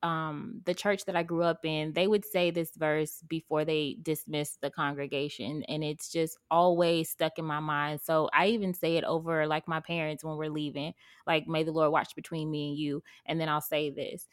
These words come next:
So it's something that I always cherish, and that we always gotta remind ourselves that God is always blessing us and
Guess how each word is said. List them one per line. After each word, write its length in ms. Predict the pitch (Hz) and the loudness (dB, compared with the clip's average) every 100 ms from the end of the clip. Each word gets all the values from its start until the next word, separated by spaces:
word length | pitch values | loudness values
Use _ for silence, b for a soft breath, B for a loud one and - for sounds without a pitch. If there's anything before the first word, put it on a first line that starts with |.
| b - | b 2
So 360 | 180 170 160 - | 8 10 8 6
it's 200 | 214 214 | 2 4
something 320 | 233 233 208 | 2 2 2
that 120 | 190 | 4
I 180 | 175 165 | 8 8
always 360 | 160 170 165 - | 8 6 2 0
cherish, 380 | - 160 170 170 | 0 2 2 0
and 100 | 170 | -2
that 160 | 160 | -2
we 80 | 160 | 2
always 320 | - 185 202 | 6 6 6
gotta 220 | 196 185 | 4 2
remind 440 | 170 160 151 160 160 | 2 0 0 0 2
ourselves 420 | 156 156 165 156 | 0 0 0 0
that 180 | 165 - | -2 2
God 240 | 151 160 | 4 4
is 160 | 175 175 - | 2 -2 4
always 420 | 170 165 160 156 | 4 6 2 0
blessing 420 | 147 147 - 143 | -2 -2 -2 -4
us 160 | 143 143 | -4 -6
and 140 | 139 | -4